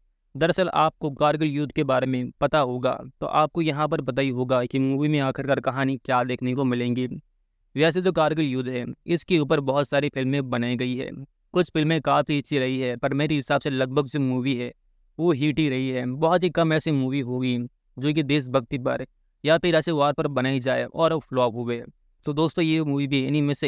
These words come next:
एक है जो कि बॉक्स ऑफिस पे एक हिट साबित हुई है। अगर मैं आपको यहाँ पर शॉर्ट में इस मूवी की जो स्टोरी है वो बताने की कोशिश करूँ तो यहाँ पर जो मूवी का हीरो है इसका नाम करण रहता है।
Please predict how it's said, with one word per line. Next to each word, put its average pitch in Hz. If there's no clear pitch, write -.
एक 127
है 123
जो 151
कि 160
बॉक्स 143
ऑफिस 135
पे 131
एक 139
हिट 135
साबित 131
हुई 120
है। 127
अगर 160
मैं 185
आपको 170
यहाँ 143
पर 131
शॉर्ट 156
में 165
इस 160
मूवी 135
की 127
जो 156
स्टोरी 139
है 127
वो 127
बताने 160
की 160
कोशिश 139
करूँ 127
तो -
यहाँ 165
पर 175
जो 165
मूवी 143
का 151
हीरो 123
है 117
इसका 165
नाम 135
करण 135
रहता 123
है। 127